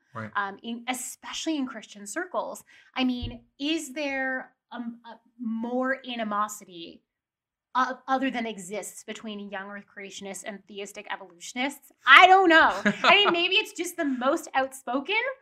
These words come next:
Speaker 1: Yeah.
Speaker 2: uh, like, like two, two groups of them. But on the one hand, young earth creation, uh,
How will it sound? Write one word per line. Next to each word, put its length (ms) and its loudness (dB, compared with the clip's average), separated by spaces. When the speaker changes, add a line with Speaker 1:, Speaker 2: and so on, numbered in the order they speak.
Speaker 1:
Yeah. 300 -4
Speaker 2:
uh, 200 2
like, 280 -8
like 240 -10
two, 400 -8
two 220 -10
groups 400 -8
of 100 -8
them. 260 -2
But 180 -2
on 60 -8
the 100 -8
one 380 0
hand, 180 -2
young 160 -6
earth 140 -8
creation, 560 -12
uh, 120 -2